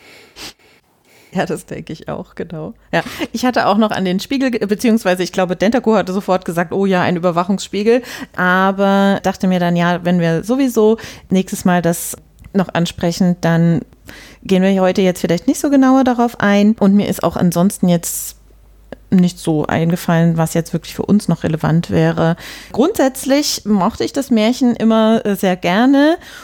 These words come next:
Und, äh, schon allein, weil es eine der, eins der wenigen Wer-, Märchen war, wo mal eine schwarzhaarige Protagonistin dann, äh, vorkam oder jedenfalls das extra genannt wurde. Und, ähm,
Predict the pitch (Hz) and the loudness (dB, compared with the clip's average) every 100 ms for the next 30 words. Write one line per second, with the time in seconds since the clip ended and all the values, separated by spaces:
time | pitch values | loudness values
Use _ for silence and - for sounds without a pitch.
0 | - _ 233 233 233 240 - - 196 185 | -20 _ 2 4 4 4 0 -4 0 0
1 | 185 - 220 180 190 175 220 180 190 - | 0 0 0 2 2 2 2 2 -2 -4
2 | 180 180 185 175 - 196 185 175 208 220 | -2 -2 0 0 0 -2 0 2 2 2
3 | 185 180 - 185 202 233 190 175 185 180 | 0 -2 0 0 2 0 0 0 0 0
4 | 185 175 185 170 175 175 170 - 170 170 | 2 2 0 0 2 2 0 -2 -2 0
5 | 226 - 180 185 175 170 165 - 175 180 | 0 0 0 0 0 0 0 -2 0 0
6 | 175 185 226 - 180 170 175 - 180 175 | 2 2 0 -2 0 2 0 0 0 0
7 | - 175 - 208 196 180 185 190 180 - | 0 -2 0 0 2 0 0 0 -2 -4
8 | 180 - - 190 - - 175 165 175 269 | -6 -6 -6 -6 -4 -4 0 2 4 2
9 | - 180 180 196 247 - - _ _ 220 | 0 0 2 4 2 0 -12 _ _ 2
10 | 202 202 202 202 - - _ - 190 180 | 4 4 4 2 -2 -14 _ 0 2 2
11 | 180 | 2